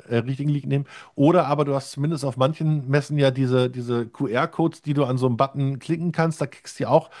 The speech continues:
in der Regel eine Woche nach der Messe die kompletten Kontakte von den Leuten, die man angehen kann. Und, ähm, bei uns ist es, ist es in der Tat so, dass wir am Messetag selber noch, also wir haben eine digitale Erfassung der Leads.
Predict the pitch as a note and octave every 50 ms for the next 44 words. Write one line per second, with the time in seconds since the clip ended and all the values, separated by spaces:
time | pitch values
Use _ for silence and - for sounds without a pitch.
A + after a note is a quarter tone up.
0 | - - - - - _ - B2+ A#2+ A#2+ A#2+ B2 C3 B2+ C3+ C3+ A2+ A#2+ A#2+ A2
1 | F#2+ G#2+ B2+ A#2+ - C#3 B2 B2 B2 A#2+ - A#2+ A2+ A2+ A#2+ A#2+ - - A#2+ A#2
2 | - - B2 - - C#3+ - B2 C#3 - C3+ B2+ - - - _ - C#3 - -
3 | A2+ A2 G2+ G2 G2 F#2+ G2 E2 G2+ G#2+ G2 G#2 A2 G#2+ G#2 G#2 G#2+ G2+ - _
4 | _ _ _ _ - A#2 A#2 A2+ A2+ G2 G2+ F#2+ F#2 F#2 - - E2+ D#2 D2 -
5 | - - - - - - - - _ _ - A#2+ B2 A#2+ B2+ B2+ B2+ - - -
6 | - - A2+ A#2 A2+ A2 A#2 A#2 A2+ A#2+ - _ _ _ _ - B2+ - - D#3
7 | G3 G#3+ F#3 - F3 F3 D#3+ D#3+ D3 C3 B2+ - _ _ _ _ - C3+ C3 C#3
8 | C3+ B2+ - C#3 C3+ C3 B2+ A#2 - - A#2 G#2+ G#2 G#2+ - - A2 A#2+ D3+ F3+
9 | G#3 G3+ - - - - - _ _ _ _ _ _ _ _ _ _ _ _ _
10 | _ _ _ _ - B2 B2 - - A#2+ A#2 B2 A#2+ - - _ _ _ _ _
11 | _ _ _ _ - B2 C#3+ F3+ F#3 F3 E3+ E3+ D#3 - F3 D3 - C#3 C3 B2
12 | A2 A2 A#2 B2 D3+ D#3+ E3 E3 E3 D#3+ C#3 B2+ A#2+ A#2+ B2 B2 A#2+ A#2 A#2+ A#2+
13 | A2 G2+ A#2+ A#2 A#2+ A#2+ - - A#2 A2 A2+ G2+ E2+ F#2 - - C3 - - E3+
14 | E3 E3 E3 E3+ G3 A3+ - - - -